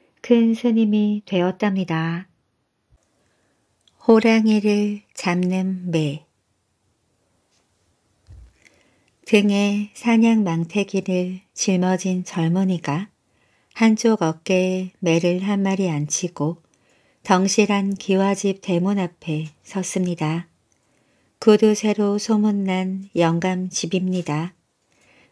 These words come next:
빠끔하게 열린 대문 사이로 마당에서 닭들이 모이를 주워 먹고 있는 게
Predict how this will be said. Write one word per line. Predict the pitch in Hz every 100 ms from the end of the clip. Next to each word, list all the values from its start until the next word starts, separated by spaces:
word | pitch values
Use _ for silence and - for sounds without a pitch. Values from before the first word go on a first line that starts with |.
| -
빠끔하게 | 214 214 233 220 214 208 214 196
열린 | 175 175 185 180 185
대문 | 185 180 175 185
사이로 | 190 202 190 180 165 - _ _ _ _ _ _ _ _ _ _ _ _ _ _ _ _ _
마당에서 | 196 185 185 202 202 196 208 185 185 190 190 _ _ _ _ _ _ _ _ _ _ _ _ - - _ _ _ _ _ _ _ -
닭들이 | - 208 - 226 220 220
모이를 | 190 196 202 208 208 208
주워 | - 196 202
먹고 | 208 202 - 196
있는 | 190 190 185 180
게 | 180 175 180